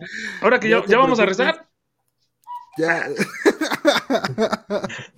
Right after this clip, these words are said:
Speaker 2: Muchas gracias por todo, Corsario. Eh,
Speaker 1: Ok,
Speaker 2: pues,
Speaker 1: ahí estamos.
Speaker 2: ya.
Speaker 1: Y digo, creo que ya me están diciendo que me despida. Ya me voy a despedir.
Speaker 2: Eso.
Speaker 1: Gracias a todos los que nos hayan visto. Eh, les agradezco el espacio, me la pasé agradable.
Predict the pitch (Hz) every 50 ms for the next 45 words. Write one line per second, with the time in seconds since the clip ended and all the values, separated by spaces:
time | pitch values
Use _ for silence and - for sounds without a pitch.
0 | _ - _ - - - - 180 - 190 196 214 208 - 220 202 190 196 208 208
1 | 208 214 202 180 - - 165 160 - 196 196 202 190 180 - 165 156 147 143 165
2 | 156 156 156 156 156 151 151 - - - - - - - _ - 147 147 151 151
3 | 151 147 147 147 180 190 180 - 190 190 190 185 185 - 165 156 165 190 214 202
4 | 202 214 214 220 214 208 196 185 - 190 196 202 220 220 214 208 185 - - 214
5 | 226 220 226 226 233 220 214 220 233 226 196 220 240 233 185 185 185 185 175 175
6 | 156 - 247 247 277 277 269 - 190 196 220 220 226 233 220 208 180 196 202 226
7 | 226 214 - - - - - - - - _ _ - - - - - 135 160 180
8 | 175 175 170 156 143 139 135 - 180 220 247 220 269 240 214 214 202 214 226 233
9 | 226 214 190 - 196 190 185 170 214 220 220 220 214 247 254 247 - 277 269 285
10 | 294 277 - - _ - - - _ - - _ _ _ _ _ - - 165 170
11 | 175 170 190 190 185 185 202 226 214 226 233 208 185 - - 226 240 220 233 254
12 | 254 254 254 247 226 202 180 175 165 170 170 180 208 208 202 196 190 185 202 214
13 | 226 220 233 233 240 240 240 226 226 -